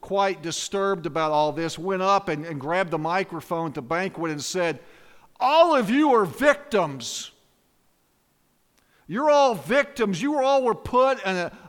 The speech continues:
unfortunate circumstance, and you deserve these trophies. You need to take these trophies now." And the boys refused. They said, "I'm not taking it." As a former athlete,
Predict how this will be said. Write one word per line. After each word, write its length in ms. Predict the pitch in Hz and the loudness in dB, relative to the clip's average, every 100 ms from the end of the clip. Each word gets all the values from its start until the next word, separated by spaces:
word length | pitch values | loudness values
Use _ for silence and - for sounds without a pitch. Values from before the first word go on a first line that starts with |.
| - | -4
unfortunate 960 | 247 285 220 - 254 269 - 240 247 202 | 0 0 -2 -6 -4 -2 -4 -4 -4 -4
circumstance, 1080 | - 247 240 240 208 165 - 196 214 202 - - - | -4 0 0 -2 -6 -6 -4 -4 -4 -8 -14 -20 -20
and 260 | - 233 254 | -2 -2 0
you 200 | 294 277 | 0 -2
deserve 580 | 240 202 190 254 262 208 | -2 -2 0 2 0 -2
these 220 | 240 226 | -4 -4
trophies. 520 | - 262 262 196 185 | 0 0 0 -4 -4
You 60 | 294 | -4
need 220 | 294 233 | -4 -4
to 60 | |
take 260 | 277 330 - | -2 -2 -2
these 180 | 262 214 | -8 -6
trophies 540 | 254 320 320 254 160 | -2 -2 -2 -6 -6
now." 420 | 185 165 196 294 - _ _ _ _ _ _ _ _ _ _ _ _ _ _ _ _ _ _ _ _ _ | -6 -4 -4 -6 -12 _ _ _ _ _ _ _ _ _ _ _ _ _ _ _ _ _ _ _ _ _
And 120 | 131 | -14
the 40 | 123 | -10
boys 400 | 127 156 156 156 | -6 -6 -6 -8
refused. 720 | 151 170 247 170 - - - _ _ _ _ _ _ _ _ _ _ _ | -12 -12 -14 -16 -20 -20 -20 _ _ _ _ _ _ _ _ _ _ _
They 80 | 131 | -18
said, 160 | 131 | -10
"I'm 120 | 123 | -8
not 220 | 131 143 - | -8 -10 -12
taking 380 | 165 220 73 | -16 -16 -20
it." 260 | 67 _ _ _ _ _ _ _ _ _ _ _ _ _ _ _ _ _ _ _ _ _ _ _ _ _ _ _ _ _ _ - | -20 _ _ _ _ _ _ _ _ _ _ _ _ _ _ _ _ _ _ _ _ _ _ _ _ _ _ _ _ _ _ -8
As 240 | 180 170 | -6 -6
a 40 | |
former 480 | 156 190 190 185 156 | -8 -4 -4 -2 -2
athlete, 640 | 151 170 - 151 143 170 | 0 0 -2 -6 -4 -4